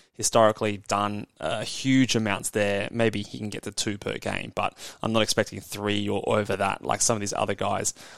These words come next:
like an Anthony Edwards, um, will be able to give you. So, um, and then Donovan Mitchell, this is where he kinda falls for me after the trade.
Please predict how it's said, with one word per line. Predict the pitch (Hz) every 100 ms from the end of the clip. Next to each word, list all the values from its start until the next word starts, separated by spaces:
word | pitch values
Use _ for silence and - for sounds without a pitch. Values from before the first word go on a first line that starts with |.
| -
like | 123 127 123
an | 127
Anthony | 113 110 92
Edwards, | 104 101 104 104 - -
um, | 104 101 98 98
will | 101 110 104
be | 107
able | 101 101
to | 104
give | - 101 -
you. | 82
So, | - - 107 104 - - - -
um, | 127 135
and | 147 165
then |
Donovan | 156 170 156 143
Mitchell, | 135 131
this | 135 147
is | 135
where | 147
he | 127 131
kinda | 127 123
falls | - 131 120 120 -
for | 120
me | 120 117 117 -
after | 120 117 - 120 110 110 - _
the | -
trade. | - 143 147 170